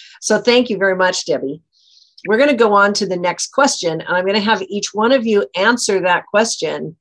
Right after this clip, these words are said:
about what is a paradox, a perception, or a predicament that you would like to illustrate on today's call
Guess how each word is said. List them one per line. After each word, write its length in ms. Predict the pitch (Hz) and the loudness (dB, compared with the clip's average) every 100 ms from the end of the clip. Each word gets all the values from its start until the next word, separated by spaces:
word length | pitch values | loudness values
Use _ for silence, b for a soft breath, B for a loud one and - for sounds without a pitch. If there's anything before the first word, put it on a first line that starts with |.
| _ b - | _ b -6
about 500 | 175 185 175 170 160 - _ _ - | 0 4 4 4 0 -16 _ _ -12
what 320 | 170 196 262 | -4 2 2
is 160 | 339 | 2
a 100 | 247 | -2
paradox, 680 | - 208 214 220 196 190 202 | -2 -2 0 2 2 2 -2
a 80 | 185 | -10
perception, 640 | - 170 202 190 - 185 175 | -10 -4 0 0 -2 -2 0
or 100 | 165 | -2
a 80 | |
predicament 840 | 165 185 165 175 175 156 143 135 - _ _ _ _ | -2 -6 0 -2 0 -4 -2 -6 -12 _ _ _ _
that 380 | - 175 185 180 | -4 0 2 0
you 300 | 185 180 220 | -4 -2 2
would 80 | 233 | 4
like 240 | 202 202 196 | 4 2 0
to 140 | - | -8
illustrate 600 | 190 196 202 - 185 160 151 | -4 -2 -2 -2 2 2 0
on 140 | 170 | -4
today's 380 | 170 180 175 170 | -4 -2 0 0
call 600 | - - 254 180 151 151 | -4 -6 -2 0 0 -2